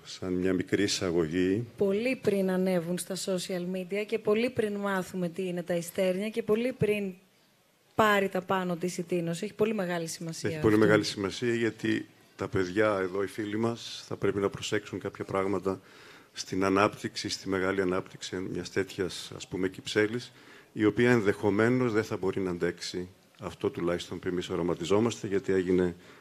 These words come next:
Speaker 1: ανεξέλεγκτα μεγάλο. Αλλά μπορούμε να το συζητήσουμε αργότερα. Με εντυπωσιάζει πολύ ότι πριν από ένα μήνα ήρθαμε εδώ με την ομάδα του Ιδρύματος για να δούμε τους χώρους και το χωριό.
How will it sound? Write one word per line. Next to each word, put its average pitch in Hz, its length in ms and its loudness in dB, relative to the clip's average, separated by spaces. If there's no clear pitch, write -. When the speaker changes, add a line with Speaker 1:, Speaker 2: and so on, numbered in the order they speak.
Speaker 1:
ανεξέλεγκτα 104 760 2
μεγάλο. 85 520 0
Αλλά 104 140 -4
μπορούμε 110 160 2
να 104 60 0
το 110 60 -6
συζητήσουμε 98 500 -6
αργότερα. 90 420 0
Με 110 120 4
εντυπωσιάζει 120 760 8
πολύ 104 460 8
ότι 92 260 6
πριν - 160 2
από 107 160 6
ένα 98 140 8
μήνα 98 220 8
ήρθαμε 95 280 2
εδώ 92 120 6
με 90 100 6
την 87 180 2
ομάδα 87 300 4
του 87 100 -2
Ιδρύματος 85 480 2
για 82 100 -2
να 85 60 0
δούμε 85 180 -4
τους - 160 -10
χώρους 82 340 2
και 85 100 -10
το 82 120 -10
χωριό. 95 580 0